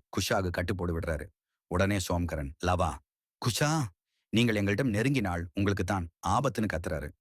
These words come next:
அதுக்கு குஷா, "நீங்கள் அனைவரும் ஆபத்தில் இருக்கும் பொழுது எங்களுடைய ஆபத்தை பற்றி எங்களால் யோசிக்க முடியாதுன்னு" சொல்ல,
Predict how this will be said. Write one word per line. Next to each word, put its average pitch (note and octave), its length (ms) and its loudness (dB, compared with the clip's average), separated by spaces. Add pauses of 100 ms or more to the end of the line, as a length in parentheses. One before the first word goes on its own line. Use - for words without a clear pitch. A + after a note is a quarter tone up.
(340)
அதுக்கு G#2+ 320 2
குஷா, B2+ 320 0 (340)
"நீங்கள் A2+ 280 2
அனைவரும் C3 440 0
ஆபத்தில் A#2+ 420 -2
இருக்கும் G#2 260 -2
பொழுது F#2 400 -2
எங்களுடைய G2 480 0
ஆபத்தை B2 420 -2
பற்றி G#2 300 -6
எங்களால் G2+ 340 0
யோசிக்க G#2+ 380 -4
முடியாதுன்னு" F#2 360 -2
சொல்ல, E2 360 -4